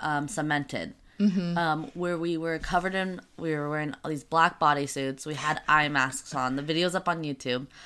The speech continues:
Speaker 1: Um, and we came in crawling into the gallery from different areas.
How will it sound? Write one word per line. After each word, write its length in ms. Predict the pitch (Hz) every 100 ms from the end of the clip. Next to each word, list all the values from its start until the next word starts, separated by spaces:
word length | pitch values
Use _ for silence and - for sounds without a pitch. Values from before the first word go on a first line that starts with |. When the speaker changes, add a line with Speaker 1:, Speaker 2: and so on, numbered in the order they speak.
| - _
Speaker 1:
Um, 300 | - 160 156 - _
and 340 | - 196 190 - _ -
we 180 | 185
came 240 | 196 247 240
in 180 | 240 233
crawling 800 | - - 160 160 175 139 104 -
into 240 | 175 185
the 80 | 180
gallery 460 | 160 151 156 160 165
from 160 | - 175
different 280 | 170 165
areas. 320 | - 143 135